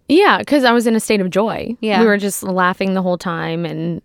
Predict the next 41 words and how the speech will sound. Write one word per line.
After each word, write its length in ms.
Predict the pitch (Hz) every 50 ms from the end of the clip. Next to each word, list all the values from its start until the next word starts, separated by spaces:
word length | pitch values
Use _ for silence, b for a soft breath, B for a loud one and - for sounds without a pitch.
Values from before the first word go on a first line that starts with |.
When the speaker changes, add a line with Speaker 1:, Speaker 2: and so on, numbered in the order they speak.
| _
Speaker 1:
yeah, 260 | - 196 214 226 208 -
I, 40 | - -
w-, 160 | 196 196 - -
I 80 | 202
was 160 | 208 196 180 -
connecting 480 | - 214 190 180 175 170 - 196 190
with 120 | 190 196 -
myself. 720 | 202 196 196 196 - 190 185 175 175 180 180 180 - - _ b b b b b b b b b b
Um, 520 | - - 180 175 170 165 160 156 160 156 - -
yeah, 200 | - 202 190 175
so 160 | - - 196
that's 160 | 185 190 -
probably 340 | - - 202 196 190 196 190 180
why 220 | 170 180 175 170
I 60 | 165
manifested 720 | 170 165 160 160 160 170 - - 170 - - - 170 170 165
way 480 | 165 175 165 180 170 165 170 165 165 -
easier, 680 | - 170 170 175 160 - 170 147 127 127 135 156 175 180 _ _ _ _ 185
because 800 | 185 190 202 196 185 165 160 156 - 156 156 160 156 - - _ -
Speaker 2:
Mm-hmm. 120 | - 180
Speaker 1:
it, 120 | 156 - - _ _ _ _ -
it 80 | 196
was 200 | 202 190 196 185
aligned 360 | - 180 180 180 165 180 190 185
with 100 | 175 -
me. 140 | 185 160 170
I 40 |
was 120 | 196 202 196
Speaker 2:
No 60 | 190
Speaker 1:
aligning 340 | 185 190 190 190 190 190 185
Speaker 2:
logic. 140 | 185 185 180
Speaker 1:
with 80 | 185 185
myself. 440 | 175 170 - - 160 156 - -
Speaker 2:
Mm-hmm. 120 | 208 214 185
Speaker 1:
Yeah, 340 | 202 185 - - 190 185 -
there 120 | - - 190
was 100 | 190 185
no 140 | 190 185 180
logic 360 | 180 165 156 160 - 170 -
in 100 | 165 -
it. 220 | - 85 90 -